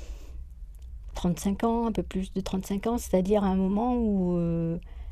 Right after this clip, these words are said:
bah oui, je vois que j'ai pas fait ma vie, comme on dit, euh, au pays, quoi.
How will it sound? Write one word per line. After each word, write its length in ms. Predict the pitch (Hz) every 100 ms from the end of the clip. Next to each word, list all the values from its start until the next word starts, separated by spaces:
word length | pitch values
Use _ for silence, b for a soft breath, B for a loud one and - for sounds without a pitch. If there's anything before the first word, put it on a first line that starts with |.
| b -
bah 180 | 170 165
oui, 160 | 220 240
je 140 | 196
vois 220 | 175 196
que 360 | 196 - 170 170
j'ai 180 | 156 180
pas 140 | 160
fait 360 | - 190 202 202
ma 160 | 170
vie, 200 | 165 220
comme 520 | - 170 156 160 139 165
on 60 |
dit, 240 | 165 185 190
euh, 140 | 92
au 40 | 98
pays, 300 | - 190 247
quoi. 200 | -